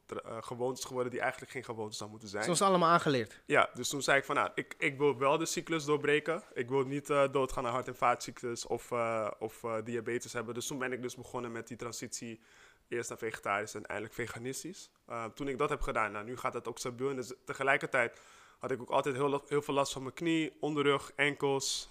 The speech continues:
Speaker 1: eh, nek.
Speaker 2: Mhm.
Speaker 1: Ehm, dat komt, ik doe ook gewoon grafisch vormgeven, dus je zit ook heel veel. Toen zei ik, "Nou, ik, ik, eh, wil ook eigenlijk, ik merk dat ik ook heel veel last daarvan heb." Nou, toen, ik had ook zolen, weet je, om, om
Speaker 2: Ja.
Speaker 1: te helpen en zo. Omdat aan het einde van de dag kon mijn enkels het niet handelen. Toen zei ik, "Ja, het is wel echt nog steeds vermoeiend dat ik steeds,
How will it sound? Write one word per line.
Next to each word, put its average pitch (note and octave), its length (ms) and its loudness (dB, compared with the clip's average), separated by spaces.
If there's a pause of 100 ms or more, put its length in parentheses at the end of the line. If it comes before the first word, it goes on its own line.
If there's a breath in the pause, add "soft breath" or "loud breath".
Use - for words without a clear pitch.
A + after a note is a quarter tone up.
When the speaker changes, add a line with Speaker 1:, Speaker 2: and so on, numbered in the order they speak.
Speaker 1:
eh, A2 240 -2
nek. C3+ 420 -2 (180 soft breath)
Speaker 2:
Mhm. C3 360 -4
Speaker 1:
Ehm, A#2 320 2 (240)
dat B2 120 -14
komt, B2 260 -4
ik B2 120 -10
doe B2+ 120 -2
ook B2+ 80 -4
gewoon B2+ 200 -12
grafisch A#2+ 300 -2
vormgeven, D3 480 0
dus B2 120 0
je A#2 80 -8
zit D3 220 -2
ook C#3 120 -2
heel C3+ 140 -2
veel. C3 280 -4
Toen C3+ 120 -14
zei C3 120 0
ik, B2+ 60 -10
"Nou, G#2+ 140 0
ik, - 220 -8
ik, - 220 -12
eh, A#2 220 -4
wil B2+ 120 2
ook C#3 140 -2
eigenlijk, C3 400 -2 (100)
ik - 180 -12
merk A#2+ 200 -4
dat B2+ 100 -6
ik A#2+ 100 -12
ook B2 100 -8
heel C3+ 100 -6
veel B2 120 -6
last C#3 160 0
daarvan C#3+ 260 0
heb." C#3+ 160 2 (500 soft breath)
Nou, A2+ 140 -2
toen, - 100 -4 (120)
ik C3 140 0
had D3+ 120 4
ook C#3 120 0
zolen, E3 480 4
weet D#3+ 160 2
je, E3+ 200 8
om, C#3 180 4
om A#2 80 -4
Speaker 2:
Ja. C3 80 0
Speaker 1:
te B2 60 2
helpen D3 340 4
en C#3+ 60 -2
zo. C#3 160 4
Omdat B2 220 -2
aan - 160 -20
het - 100 -12
einde B2+ 200 2
van C3 140 -6
de B2 60 -6
dag B2+ 120 -4
kon C3 140 -8
mijn B2 120 -4
enkels B2+ 220 -4
het A#2+ 80 -8
niet A#2 160 -6
handelen. B2 280 -2
Toen B2 100 -10
zei A2+ 140 -4
ik, G#2 60 -4
"Ja, F#2 60 -2
het G2+ 80 -8
is A#2+ 80 -12
wel C3 120 -6
echt - 160 0
nog C#3+ 100 -8
steeds D3 200 -2
vermoeiend C#3 300 -6
dat C3 100 -2
ik C3 60 -10
steeds, C3 400 -4